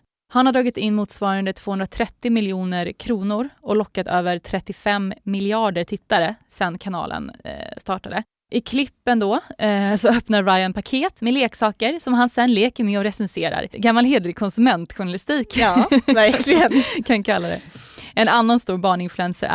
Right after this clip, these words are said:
Speaker 1: är sexåriga Anastasia Radzinskaja. Hon tjänade hundrasextio miljoner kronor på sina två kanaler Like Natasha och Funny Stacy. Förra året, va, tror jag det var, gällde pengarna.
Speaker 2: Mm.
Speaker 1: Och hon har ju över sjuttio miljoner prenumeranter då,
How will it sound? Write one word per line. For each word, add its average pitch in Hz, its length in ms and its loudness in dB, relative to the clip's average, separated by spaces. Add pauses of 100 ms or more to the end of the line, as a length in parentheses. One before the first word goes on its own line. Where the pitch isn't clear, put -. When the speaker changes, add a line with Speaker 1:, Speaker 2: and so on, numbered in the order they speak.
(380)
Speaker 1:
är - 80 -4
sexåriga 202 640 0
Anastasia 190 760 -2
Radzinskaja. 190 840 -2 (140)
Hon 196 80 -4
tjänade 185 500 0 (340)
hundrasextio 226 500 0
miljoner 202 320 0
kronor 226 400 0
på 233 60 -8
sina 190 240 -2
två - 280 -6
kanaler 175 500 -4
Like 180 340 -2
Natasha - 500 -6
och 175 80 -8
Funny 190 260 -4
Stacy. - 640 -2 (460)
Förra 196 260 0
året, - 260 -4
va, 196 80 -4
tror 190 200 -6
jag 196 100 -4
det - 40 -6
var, - 180 -2 (100)
gällde 190 420 -6
pengarna. 214 280 -4
Speaker 2:
Mm. 240 120 -6 (320)
Speaker 1:
Och 240 100 0
hon 254 140 4
har 269 120 4
ju 202 100 6
över 185 220 2
sjuttio - 340 -6
miljoner 190 380 -2
prenumeranter 190 640 -4
då, - 100 -6